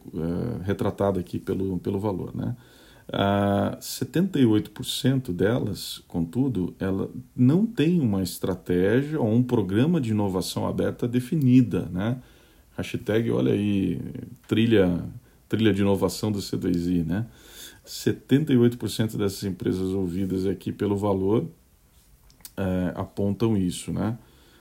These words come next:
É, e tem aí de tudo aqui. A gente tá falando de Embraer, de hospitais, de várias empresas ali que tão citadas na, na matéria.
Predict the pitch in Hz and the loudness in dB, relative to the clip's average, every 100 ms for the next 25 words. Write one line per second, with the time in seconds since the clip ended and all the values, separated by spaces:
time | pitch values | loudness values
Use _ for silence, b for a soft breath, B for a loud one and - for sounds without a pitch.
0 | b - 92 90 90 110 117 151 262 131 | b -2 2 2 2 2 2 4 6 6
1 | 113 131 104 120 - 117 - 131 92 82 | 6 6 4 -2 -6 -6 0 2 2 0
2 | 87 85 87 90 - 98 113 110 95 92 | -2 -2 -4 -4 -2 -2 0 -2 -2 0
3 | 87 85 95 107 104 117 87 - - - | 0 0 0 2 4 4 2 -4 -12 -10
4 | - 110 110 98 92 87 - 82 78 69 | 0 2 4 2 0 -2 -6 -6 -4 -4
5 | 69 69 90 101 123 120 92 90 85 92 | -6 -8 -4 -2 0 2 0 -4 -2 -2
6 | 90 87 90 92 - - - - 92 92 | 0 -2 -2 -4 -6 -6 -8 -4 -4 -2
7 | 87 85 92 90 90 B B B B - | -2 -2 -2 -2 -6 B B B B -6
8 | 95 95 110 - 87 | -2 0 0 -2 -4